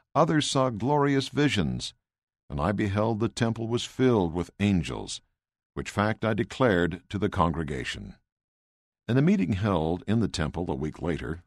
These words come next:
on Sunday, April third, manifestations of extraordinary significance occurred. After the prophet assisted other church leaders in administering the sacrament, he and Oliver Cowdery retired to the pulpit behind lowered curtains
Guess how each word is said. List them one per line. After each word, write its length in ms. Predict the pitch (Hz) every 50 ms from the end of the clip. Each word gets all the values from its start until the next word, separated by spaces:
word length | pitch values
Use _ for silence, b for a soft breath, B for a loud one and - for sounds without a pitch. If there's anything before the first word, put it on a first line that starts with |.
| _ -
on 200 | - 65 62 62
Sunday, 420 | - - 104 98 80 64 69 87 -
April 300 | - 73 76 - - -
third, 460 | - - - 104 85 67 62 76 85 - _ _ _ _ _ _ _ _ _ _ _ _ _ _
manifestations 960 | - 104 131 156 160 139 - 127 - - 131 127 127 123 - 127 127 123 117 -
of 280 | - - 98 98 92 - - -
extraordinary 800 | 101 98 - - - - 139 160 151 113 95 90 78 65 67 67
significance 720 | - - 80 65 73 78 76 - 69 67 - 95 98 -
occurred. 600 | 110 - - - 147 117 80 65 62 55 - - _ _ _ _ _ _ _ _ _ _ _ _ _ _ _ _ _ _ _ -
After 260 | 82 95 95 - 117
the 80 | 104
prophet 400 | 101 - - 104 104 104 - 107
assisted 500 | 98 104 - - 113 107 - - 104 101 -
other 260 | - 98 101 113 104
church 360 | - - - 113 101 - -
leaders 520 | 80 95 87 64 57 58 62 73 73 - 78
in 160 | 76 73 73
administering 800 | 69 64 71 98 110 113 107 - - - 104 101 95 95 90 76
the 80 | 73
sacrament, 600 | - - - 139 139 - - 64 57 58 - - - _ _ _ _ _ _ _ _ _ _ -
he 200 | 80 82 98 110
and 120 | 117 107
Oliver 360 | 80 76 90 101 113 123 123
Cowdery 420 | - - 104 95 87 78 95 110 110
retired 680 | 95 110 104 - - - 147 135 123 104 90 87 90 -
to 100 | - 90
the 100 | 90 -
pulpit 460 | - - - 117 120 - 120 - -
behind 640 | - 110 95 - - 110 113 117 120 120 113 - -
lowered 500 | 95 92 101 113 120 117 117 113 - -
curtains 600 | - - 135 120 - - 62 58 117 - -